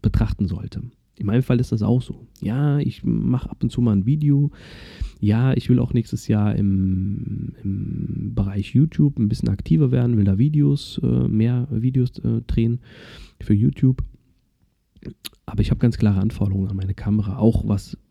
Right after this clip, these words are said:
YouTube betrifft. Und wenn man mal ehrlich ist zu sich selbst, wie oft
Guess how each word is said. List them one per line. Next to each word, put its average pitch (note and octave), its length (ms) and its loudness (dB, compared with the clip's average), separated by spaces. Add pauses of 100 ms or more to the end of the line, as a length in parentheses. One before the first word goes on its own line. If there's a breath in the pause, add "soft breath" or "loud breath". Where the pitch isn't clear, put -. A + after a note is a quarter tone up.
YouTube A2+ 340 0
betrifft. - 500 -4 (280)
Und - 760 -20
wenn - 60 0
man G2+ 80 4
mal G#2+ 100 4
ehrlich G#2+ 260 2
ist B2+ 200 2
zu A#2+ 100 2
sich A2+ 300 2
selbst, A2 340 0
wie G#2 140 6
oft - 320 -6